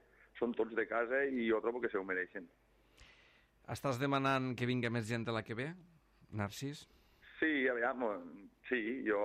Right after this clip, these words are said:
Speaker 1: veure, eh, hi ha, hi ha camps que, que va moltíssima gent i aquí, pues, amb les,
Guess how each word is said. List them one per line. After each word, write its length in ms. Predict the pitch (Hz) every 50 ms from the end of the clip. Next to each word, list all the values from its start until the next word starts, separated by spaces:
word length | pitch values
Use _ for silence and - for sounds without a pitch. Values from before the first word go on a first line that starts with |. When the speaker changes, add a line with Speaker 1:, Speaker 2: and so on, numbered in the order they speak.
| 104 107
Speaker 1:
veure, 200 | 104 110 120 107 - - - _
eh, 220 | - 113 107 107 92 87 - - - - - - - - - -
hi 80 | 123 127
ha, 20 |
hi 380 | 127 127 131 127 120 - 127 131
ha 20 | 127 113 -
camps 320 | 120 123 127 127 120 - - - - - - - -
que, 180 | 135 139 139 127
que 80 | 110 127
va 80 | 127 127
moltíssima 640 | 127 127 127 123 117 - - 139 139 - 123 117 110 104
gent 240 | 104 101 92 87 85 - _ - - 107
i 240 | 104 101 101 101 98
aquí, 260 | 101 - 98 101 110
pues, 180 | 107 110 110 104
amb 100 | 104 107
les, 160 | 104 98 101